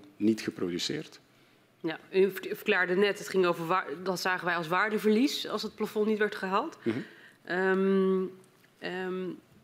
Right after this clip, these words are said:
Speaker 2: en als het dus, eh, ehm, en hoe zorgde ExxonMobil ervoor dat het plafond wel werd gehaald,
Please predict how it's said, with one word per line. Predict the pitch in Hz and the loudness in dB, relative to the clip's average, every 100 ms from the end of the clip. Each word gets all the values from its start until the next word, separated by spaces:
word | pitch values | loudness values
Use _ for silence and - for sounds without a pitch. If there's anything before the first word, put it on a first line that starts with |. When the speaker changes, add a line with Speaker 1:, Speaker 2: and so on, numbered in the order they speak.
| _ _ _ _ | _ _ _ _
Speaker 2:
en | - 196 | 0 2
als | 190 | 2
het | 185 | 2
dus, | 190 185 - | 0 0 -4
eh, | 196 190 190 170 - - | -2 0 0 -2 -10 -12
ehm, | 196 196 185 190 185 175 - _ _ _ | -6 -4 -2 -4 -8 -12 -16 _ _ _
en | - 202 | 0 4
hoe | 240 | 6
zorgde | 247 254 - | 6 4 4
ExxonMobil | 214 220 220 208 208 208 208 | 0 2 0 4 6 6 6
ervoor | 208 202 | 4 2
dat | 190 | 2
het | 185 185 | 0 -4
plafond | 196 - 190 | -6 0 2
wel | 180 220 170 | 2 2 0
werd | 147 | -2
gehaald, | - 135 139 - | -4 -8 -10 -10